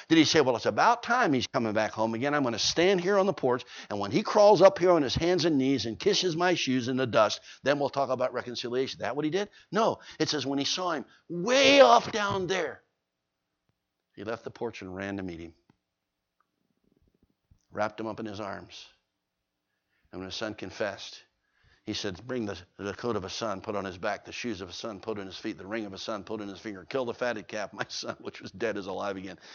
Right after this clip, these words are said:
He's lost, and now he's found." That's our Heavenly Father tonight.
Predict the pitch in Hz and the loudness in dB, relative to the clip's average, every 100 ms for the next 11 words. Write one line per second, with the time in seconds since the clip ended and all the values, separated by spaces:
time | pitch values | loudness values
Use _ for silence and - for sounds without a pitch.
0 | - - 85 85 87 90 - - 82 82 | -20 -16 -16 -14 -12 -12 -12 -16 -18 -20
1 | 82 - - - - _ _ _ _ _ | -18 -20 -20 -20 -20 _ _ _ _ _
2 | _ _ _ _ _ _ _ _ _ _ | _ _ _ _ _ _ _ _ _ _
3 | _ _ _ - 113 117 92 85 82 85 | _ _ _ -6 -6 -6 -12 -14 -16 -16
4 | 85 87 117 - 90 - | -14 -12 -12 -16 -20 -20